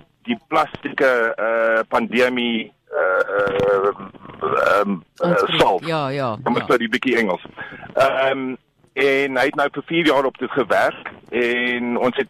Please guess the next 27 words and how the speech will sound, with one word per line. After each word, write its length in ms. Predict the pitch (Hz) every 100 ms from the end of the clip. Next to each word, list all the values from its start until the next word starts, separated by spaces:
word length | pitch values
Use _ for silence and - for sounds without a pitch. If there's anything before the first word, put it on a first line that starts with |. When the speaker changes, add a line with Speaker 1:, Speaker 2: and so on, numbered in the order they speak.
| _ _
Speaker 1:
twee 180 | - 135
en 20 |
'n 40 |
half 220 | 127 131 -
jaar 180 | 127
hier 160 | 120 123
in 100 | 123
Suid-Afrika 560 | - 117 120 127 147 120
be-, 220 | 110 - _ -
Afrika 680 | 107 107 - 113 123 - -
begin. 380 | 101 101 147 - _ _ _ -
Ons 180 | 113
is 120 | 127 -
nou 260 | 135 135
ook 120 | 139
in 60 | 143
die 120 | 131 -
V 200 | 139 131
S 100 | -
A, 40 |
Australië, 1040 | 123 123 120 117 - 120 120 120 120 120 113
Nieu-Seeland, 680 | 110 113 - 123 117 113 110 -
eh, 420 | 98 104 104 104 101 - - - - -
die 300 | 107 107 120
U 120 | - -
K. 240 | - 87 82 - - - - - -
Ehm, 480 | 110 110 113 110